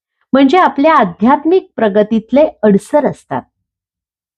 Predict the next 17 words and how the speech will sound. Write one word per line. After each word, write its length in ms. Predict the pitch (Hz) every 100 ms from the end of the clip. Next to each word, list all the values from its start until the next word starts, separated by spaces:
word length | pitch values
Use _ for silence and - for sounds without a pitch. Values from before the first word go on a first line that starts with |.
| _ 202
गीताईच्या 600 | 220 240 262 269 285 349
समश्लोकीत 840 | 330 220 180 196 - 180 170 247 147 - _ _ _ 214
रागद्वेषांसाठी 1300 | 240 254 302 359 262 214 190 - 233 254 269 254 311
तर 160 | 320 339 -
अगदी 380 | 226 226 311 -
चटकन 440 | 269 - _ 392 359
समजणारी 840 | - 240 208 190 190 180 170 - - _ _ _ _ _
सपखल 480 | 285 294 - 403 381
अशी 240 | 330 -
उपमा 600 | 311 220 - 220 233 190 - - 202
विनोबाजींनी 680 | 208 214 220 202 196 202
दिली 320 | 185 165 180
आहे. 120 | 160 147 _ _ _ _ _ -
"इंद्रिये 680 | 294 277 302 330 311 370 381
सेविता 640 | - 247 233 254 - 240
अर्थ 460 | - 220 220 - 220 180 - -
रागद्वेष 920 | 185 214 214 220 302 247 208 220 -